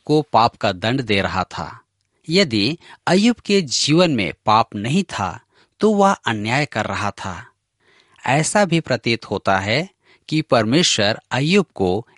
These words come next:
एक महापापी सिद्ध करना चाहता था, परंतु परमेश्वर के लिए इसकी आवश्यकता नहीं थी, जैसा हम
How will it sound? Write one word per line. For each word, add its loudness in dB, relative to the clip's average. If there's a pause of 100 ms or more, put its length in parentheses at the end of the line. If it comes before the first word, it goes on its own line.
एक -2
महापापी 0 (240)
सिद्ध -4
करना 0
चाहता -2
था, -12 (440)
परंतु -2 (260)
परमेश्वर 0
के -4
लिए -4
इसकी -10
आवश्यकता -4
नहीं -8
थी, -12 (240)
जैसा -2 (320)
हम 2